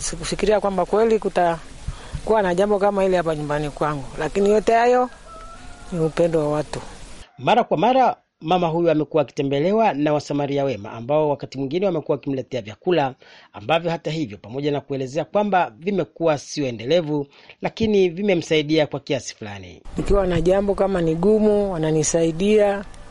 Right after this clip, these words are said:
Speaker 1: lakini hakuna aliyeniambia, "Ah,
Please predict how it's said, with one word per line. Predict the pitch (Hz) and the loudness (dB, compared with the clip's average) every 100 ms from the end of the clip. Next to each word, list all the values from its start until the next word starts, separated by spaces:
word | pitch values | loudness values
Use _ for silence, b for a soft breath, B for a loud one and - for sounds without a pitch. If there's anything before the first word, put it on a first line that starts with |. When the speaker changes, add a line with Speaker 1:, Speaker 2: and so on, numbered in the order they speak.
| B B B B B B | B B B B B B
Speaker 1:
lakini | 160 165 196 190 | -4 0 2 2
hakuna | 165 190 185 | 2 0 2
aliyeniambia, | 175 185 175 165 170 185 196 254 254 | 2 2 2 2 2 4 4 2 2
"Ah, | 240 | 0